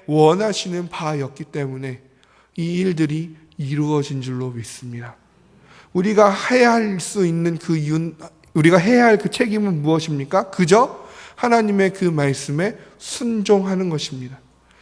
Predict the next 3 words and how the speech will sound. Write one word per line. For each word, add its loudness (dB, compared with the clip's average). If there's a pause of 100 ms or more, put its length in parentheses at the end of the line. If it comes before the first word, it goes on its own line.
(160)
믿음으로 2
확신을 0 (260)
갖고 2